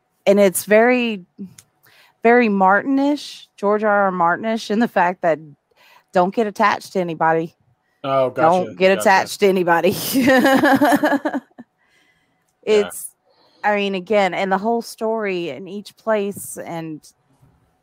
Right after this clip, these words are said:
Speaker 1: it's, I, I, he told a brilliant story.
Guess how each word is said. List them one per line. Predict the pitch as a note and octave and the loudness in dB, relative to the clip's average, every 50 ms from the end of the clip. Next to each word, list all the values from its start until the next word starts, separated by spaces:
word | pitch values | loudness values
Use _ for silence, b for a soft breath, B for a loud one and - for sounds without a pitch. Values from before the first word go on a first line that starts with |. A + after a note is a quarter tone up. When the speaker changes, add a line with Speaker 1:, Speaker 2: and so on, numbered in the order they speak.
| _ _ _ _ _ _ _ _ _ _ - | _ _ _ _ _ _ _ _ _ _ -4
Speaker 1:
it's, | G#3 G#3 G3 F#3 - - - - - - - _ _ _ _ _ _ _ _ _ _ _ _ _ _ _ _ _ _ - - _ _ _ _ _ _ _ _ _ _ _ _ _ _ _ _ _ _ - | -2 -2 -2 -4 -6 -6 -6 -6 -8 -10 -12 _ _ _ _ _ _ _ _ _ _ _ _ _ _ _ _ _ _ -20 -20 _ _ _ _ _ _ _ _ _ _ _ _ _ _ _ _ _ _ -4
I, | G#3 A3 A3 - | 0 0 0 0
I, | - A2+ D#3 F#3 | 0 0 -2 -2
he | E3+ - - C4 B3+ | 0 2 2 2 2
told | - - A3 G#3+ G3+ F#3+ F#3+ | 0 0 0 0 0 0 -2
a | E3+ | -4
brilliant | E3+ E3 D#3+ D#3+ E3 E3 D#3+ C#3+ - | -2 -2 -2 -2 -2 -4 -6 -8 -12
story. | - - D#3 D3+ C#3+ C3+ B2+ A#2 A#2 A#2+ - | -12 -8 -6 -4 -4 -4 -6 -8 -10 -12 -14